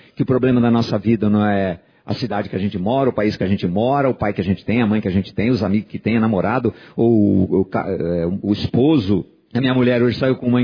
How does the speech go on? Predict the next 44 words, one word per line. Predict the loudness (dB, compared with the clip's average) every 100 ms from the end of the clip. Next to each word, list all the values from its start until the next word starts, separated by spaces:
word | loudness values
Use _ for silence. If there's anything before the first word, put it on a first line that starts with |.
| 2
achei | 0 0
engraçado. | 0 0 -2 -4 -6 -12 _ _ _ -8
Depois | -2 0
que | 0
eu |
fiz | 0 0
essa | 0
camiseta | 0 2 2 2 0
aqui | -2 0
do |
Highlander, | 2 0 0 0 0
Highlander, | -2 -2 0 2 2 0
tá? | -2 -4 -8 _ _ -10
Não | -4
é |
do | -4
tempo | -2 -2 -2
de |
vocês. | -2 0 0 -2 -6 _ _ _ _ _ _ -8
Ela | -4
falou | 0 0
assim, | 0 -2 -2 _ _ _
"Se | -6 -2
eu | 0
soubesse | 0 -2 2 0 0
que | 0
você | 0 0 0
era | 0
um |
palhaço | -2 -4 -2 -4 -4
desse | -4 -2
jeito, | -2 0
tinha | -2
casado, | 0 0 -2 0
trinta | 0 2 2
anos | 0
de | 0
casado, | -2 0 0 0
veio | 0
falar | 0 0
isso | 0
pra | 0
mim | 2
hoje." | 2 2 -2